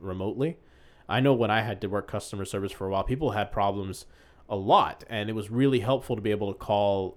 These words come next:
a service and just get it taken care of. And if you didn't have,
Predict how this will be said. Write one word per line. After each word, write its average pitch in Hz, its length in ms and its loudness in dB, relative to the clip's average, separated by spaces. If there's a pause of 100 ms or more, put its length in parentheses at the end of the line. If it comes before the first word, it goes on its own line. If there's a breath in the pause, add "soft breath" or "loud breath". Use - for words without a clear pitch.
(140)
a 90 300 -6
service 110 680 0
and 98 320 -4
just - 220 -8
get 104 160 0
it 98 200 -4
taken 95 220 -10
care 131 240 0
of. 104 160 2 (240 loud breath)
And 135 380 2
if 113 280 -4 (100)
you 113 180 -4
didn't 104 260 -4
have, 98 440 -2